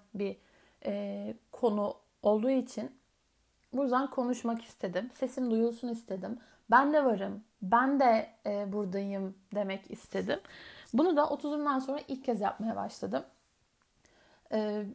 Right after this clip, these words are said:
bir noktaya kadar hayatım şöyle geçmişti. İnsanlar beni sevsin, insanlar, e, bana değer versin, e, insanlar, e, benim yanımda olsun. Ben onların her işlerini yapayım, onlara sürekli sürpriz yapayım,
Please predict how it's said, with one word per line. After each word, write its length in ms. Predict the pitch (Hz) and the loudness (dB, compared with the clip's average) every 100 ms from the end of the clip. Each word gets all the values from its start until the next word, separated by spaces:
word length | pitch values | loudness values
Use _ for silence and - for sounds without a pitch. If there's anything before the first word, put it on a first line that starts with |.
| - | -2
bir 300 | 285 302 - - | 0 0 -4 -4
noktaya 420 | 262 262 294 285 | -2 0 2 0
kadar 400 | 285 233 240 269 | 2 4 6 6
hayatım 400 | 285 254 247 277 | 4 4 4 0
şöyle 240 | 277 254 220 | -2 -2 -2
geçmişti. 680 | 196 226 214 220 - 262 - _ _ _ | -4 -10 -10 -12 -8 -8 -8 _ _ _
İnsanlar 440 | 294 277 311 320 302 | -8 -2 -2 0 -2
beni 180 | 302 311 | -2 -4
sevsin, 520 | 311 294 - 240 247 | -6 -8 -8 -6 -2
insanlar, 600 | 262 262 277 262 262 262 | -2 -2 0 0 2 0
e, 440 | 269 233 233 233 | -2 -4 -2 -2
bana 200 | 254 269 | -2 0
değer 320 | 240 247 339 | 0 -2 -2
versin, 540 | 330 294 294 - 247 262 - _ - | -2 -4 -6 -6 -6 -6 -14 _ -4
e, 80 | |
insanlar, 880 | 226 226 254 262 277 285 277 285 294 359 - | 0 0 0 -2 -2 -4 -2 -2 -4 -8 -8
e, 420 | 240 240 233 240 240 240 | -6 -6 -6 -8 -10 -4
benim 240 | 233 277 330 | 0 2 2
yanımda 340 | 285 294 359 | 0 0 0
olsun. 460 | 302 254 - - 440 370 | 2 0 -2 -12 -14 -6
Ben 240 | 285 294 | -4 -2
onların 280 | 285 294 302 | -2 0 -2
her 120 | 302 | -2
işlerini 400 | 302 - 277 277 | -6 -2 -2 0
yapayım, 400 | 285 285 214 214 - | -2 -4 -6 -6 -2
onlara 280 | 277 277 285 | 0 0 0
sürekli 340 | 277 277 294 | -4 -6 -8
sürpriz 380 | - 269 320 254 | -8 -4 -2 0
yapayım, 500 | 240 240 202 208 | 0 -2 -8 -6